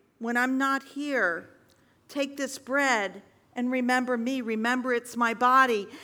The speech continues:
And when you take the mo-, wine, remember, it's my blood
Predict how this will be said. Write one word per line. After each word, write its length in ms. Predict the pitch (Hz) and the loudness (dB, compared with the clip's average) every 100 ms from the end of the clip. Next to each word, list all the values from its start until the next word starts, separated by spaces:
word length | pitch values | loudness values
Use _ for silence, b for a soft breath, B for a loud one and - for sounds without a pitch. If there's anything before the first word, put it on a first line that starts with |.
| B | B
And 160 | 277 294 | 0 2
when 160 | 311 | 4
you 80 | 294 | 0
take 360 | - 359 330 - | -2 -2 -2 -2
the 80 | |
mo-, 240 | 294 285 - | 0 0 0
wine, 400 | 226 269 330 320 | -2 4 6 4
remember, 580 | 262 262 262 302 311 302 | 2 0 2 2 4 2
it's 360 | 262 277 - 247 | 2 -2 -4 -4
my 240 | 262 262 | 0 0
blood 720 | 208 240 262 311 277 185 - | 0 -2 2 4 4 2 -4